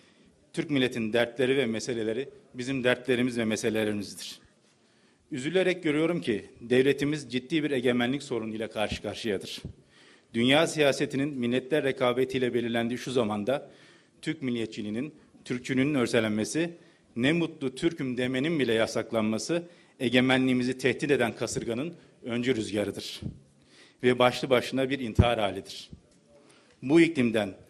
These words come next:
bu haleti ruhiyeden uzaklaşmamız elzemdir. Egemenliğimiz Türk milletinden koparılmak istemesinin hızını, yaklaşan kasırganın vitesini,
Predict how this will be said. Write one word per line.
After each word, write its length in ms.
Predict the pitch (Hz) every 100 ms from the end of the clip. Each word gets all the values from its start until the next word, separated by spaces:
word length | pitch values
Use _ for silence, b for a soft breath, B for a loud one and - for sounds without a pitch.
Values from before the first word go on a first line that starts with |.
| _
bu 180 | 151 147
haleti 400 | 135 139 143 170
ruhiyeden 460 | 139 123 123 117 120
uzaklaşmamız 720 | 120 123 123 110 123 151 -
elzemdir. 680 | 123 113 113 127 101 - - _ _ _ b b b b b 127
Egemenliğimiz 720 | 120 139 139 143 143 175 -
Türk 220 | - 165 147
milletinden 400 | 131 135 135 135
koparılmak 580 | 127 131 127 139 147
istemesinin 540 | - - 131 131 139 120
hızını, 380 | 123 127 131 175 B B B -
yaklaşan 520 | 113 110 127 156 156
kasırganın 720 | - 123 156 151 123 120 120
vitesini, 720 | 117 135 120 123 120 117 208